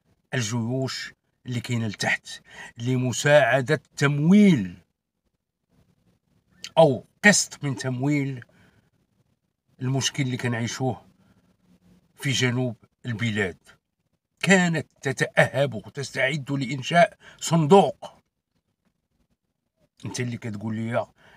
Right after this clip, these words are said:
كتاكل طاجين. الجالية مبدئيًا ما غادروا هذيك البلاد اللي سميتها انت بالجالية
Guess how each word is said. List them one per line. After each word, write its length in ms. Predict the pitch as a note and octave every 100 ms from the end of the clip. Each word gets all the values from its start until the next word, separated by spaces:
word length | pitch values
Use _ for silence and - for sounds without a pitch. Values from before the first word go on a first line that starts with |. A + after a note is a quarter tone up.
| -
كتاكل 360 | A#2 A#2+ - G#2+
طاجين. 580 | A2+ A2+ A2+ A2+ F2 - _ _ _ _ _ _ _ - - _ _ _ _ _ _ _ _ _ _ _ _ _ _ _ _ _ _ _ _ _ _ _ _ F#3+
الجالية 640 | D3+ F#3 G#3+ F#3+ F#3+ E3+
مبدئيًا 960 | D#3 E3+ D#3 F#3 - E3+ E3 C#3+ F2+ E2 _ _ _ _ _ _ _ _ _ _ _ _ _ _ C3+
ما 140 | C#3
غادروا 460 | B2+ D#3 D3 C3+ A#2
هذيك 300 | A#2+ A#2 A2
البلاد 360 | A2+ G#3+ G#3
اللي 140 | D3+ C3+
سميتها 500 | C#3 C#3 A#2 A#2+ A#2
انت 180 | A#2
بالجالية 540 | B2 G#2+ G#2 B2 A#2